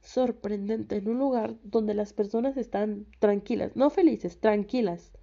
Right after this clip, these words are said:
al final de cuentas su negatividad la va a contagiar.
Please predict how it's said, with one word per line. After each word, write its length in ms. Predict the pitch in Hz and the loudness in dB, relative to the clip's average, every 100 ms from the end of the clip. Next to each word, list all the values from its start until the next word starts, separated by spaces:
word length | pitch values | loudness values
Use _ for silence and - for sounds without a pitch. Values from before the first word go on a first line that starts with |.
| - - _ _ _ _ _ _ - | -20 -20 _ _ _ _ _ _ -4
al 200 | 254 262 | 0 0
final 340 | 269 269 302 | 0 2 4
de 100 | 349 | 4
cuentas 380 | - 277 240 262 | 2 -2 0 -4
su 220 | - 254 | 0 2
negatividad 920 | 220 214 202 208 - 202 202 190 196 233 | 6 6 6 4 2 0 2 2 0 0
la 200 | 220 202 | 2 2
va 120 | 185 | 2
a 100 | 180 - | -4 -4
contagiar. 760 | 269 285 226 - 175 202 | -6 -4 -6 0 0 0